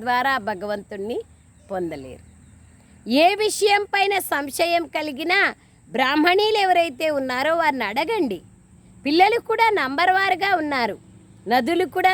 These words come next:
నంబర్ వారుగా ఉంటాయని మీకు తెలుసు. కొందరు కాలువలుగా ఉన్నారు, అందులో చాలా అశుద్ధమైన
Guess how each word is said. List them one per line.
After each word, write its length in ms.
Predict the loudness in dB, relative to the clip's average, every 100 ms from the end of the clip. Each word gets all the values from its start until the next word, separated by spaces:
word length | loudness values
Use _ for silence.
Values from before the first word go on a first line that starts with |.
| 2
నంబర్ 300 | 0 2 2 2
వారుగా 300 | 2 2 0 0
ఉంటాయని 420 | -4 -2 -2 -2
మీకు 160 | -4 -6 -6
తెలుసు. 320 | -6 -6 -8 -8 -12 -20 -10 -2
కొందరు 320 | 0 2 0 -2
కాలువలుగా 640 | -2 2 2 4 2 2 2 2
ఉన్నారు, 380 | 2 0 0 -4 -10 -18 -6
అందులో 300 | -2 0 0 -2 -2
చాలా 260 | -2 2 2 2
అశుద్ధమైన 680 | 0 -4 0 2 4 2